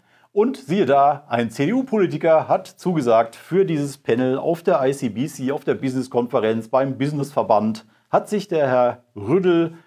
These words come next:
blicken lassen, hat zumindest online, ist er dazugeschaltet worden. Er war ja auch nochmal mit der Forderung nach Modellprojekten in der Presse für einen C-D-U-Politiker recht aufgeschlossen. Das werde ich mir wohl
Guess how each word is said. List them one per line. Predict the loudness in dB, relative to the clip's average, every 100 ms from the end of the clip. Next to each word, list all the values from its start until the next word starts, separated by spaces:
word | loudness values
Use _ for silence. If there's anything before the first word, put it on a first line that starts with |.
| _
blicken | -6 -6 -2 0
lassen, | 0 -2 -4 -6 -6 -6
hat | -6
zumindest | -6 -10 -6 -4
online, | 0 2 2 0
ist | 0
er | 0 -2 -8 -20 -20 _ _ _
dazugeschaltet | -6 -6 -4 -4 0 -2 -2 -4
worden. | 0 0 0
Er | 0
war | 2
ja | 0
auch | -2 -6
nochmal | -4 -4
mit | -4 -6
der |
Forderung | -4 -2 0 0
nach | -2 -4
Modellprojekten | -8 -4 -4 -4 -4 -4 -4 -6 -6 -8 -20 _
in | -2
der | 0
Presse | 0 0 -2 -2 -4
für | -4
einen | -4
C-D-U-Politiker | -4 -4 -4 -4 -6 -6 -2 0 0 -6 _ _ _
recht | -6 -4
aufgeschlossen. | -4 -4 -6 -2 -2 0 -4 -6 -8 _ _ _ -2
Das | -2 0
werde | -2
ich | -2
mir | -2 -2 0
wohl | -2 -2